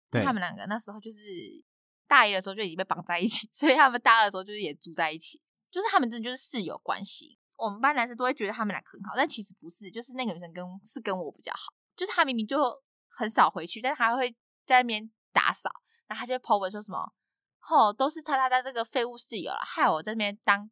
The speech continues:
Speaker 2: 当奴婢在帮他打扫什么什么。”然后后来我就 <laughs> 跟那个女生见面，就说，“诶，你干嘛都让人家打扫啊？”她就，她就很生气，她就说，“什么？平常都是我在打扫好不好？”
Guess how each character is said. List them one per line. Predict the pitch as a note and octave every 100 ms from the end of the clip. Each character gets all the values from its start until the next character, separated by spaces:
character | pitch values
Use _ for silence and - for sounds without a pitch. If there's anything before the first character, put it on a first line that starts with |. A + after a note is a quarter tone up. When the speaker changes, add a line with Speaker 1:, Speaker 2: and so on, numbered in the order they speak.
| _
Speaker 2:
当 | B3+ A#3+
奴 | A3+
婢 | G3+ A3+
在 | A#3
帮 | G#3+
他 | G#3+
打 | - -
扫 | F#3 F#3
什 | -
么 |
什 | F#3+
么。” | - - _ -
然 | A#3
后 |
后 | A4+
来 | D4
我 | G3
就 | F4 G4+ - -
<laughs> | _ - -
跟 | C#4
那 | D4
个 | C4
女 | G3+
生 | G3
见 | A#3
面， | A3+
就 |
说 | - C4
，“诶， | G#3 _ _ _ _
你 | -
干 | F#4
嘛 | C4 A3
都 |
让 | C#4+
人 | D4
家 | D4
打 | F#3+
扫 | A3+ F3
啊？” | D#3
她 | -
就， | A4+
她 | F4
就 | G#4
很 | A3+
生 | A3
气， | C#4
她 | F4+
就 |
说 | A4+ A#4 B4 _ _ _ - - _ -
，“什 | - A#3+
么？ | C#4
平 | F4 A#4
常 |
都 | A4+
是 | C#5 G4+
我 |
在 | D#4+
打 | - E4+
扫 | C#4+
好 | G#3+
不 | A3+
好？” | A#3+